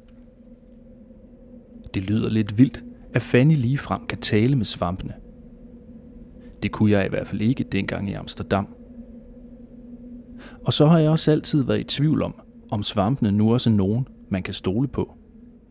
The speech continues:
Hvad nu, hvis de tager en et sted hen,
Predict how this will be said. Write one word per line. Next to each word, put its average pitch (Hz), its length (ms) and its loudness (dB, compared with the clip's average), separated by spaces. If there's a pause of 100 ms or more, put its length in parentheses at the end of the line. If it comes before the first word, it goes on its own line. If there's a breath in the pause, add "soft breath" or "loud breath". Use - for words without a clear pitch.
(680 loud breath)
Hvad 101 180 4
nu, 107 100 8
hvis 101 200 2
de - 80 -4
tager 104 220 2
en 110 180 4
et 101 100 -4
sted 113 260 2
hen, 123 220 2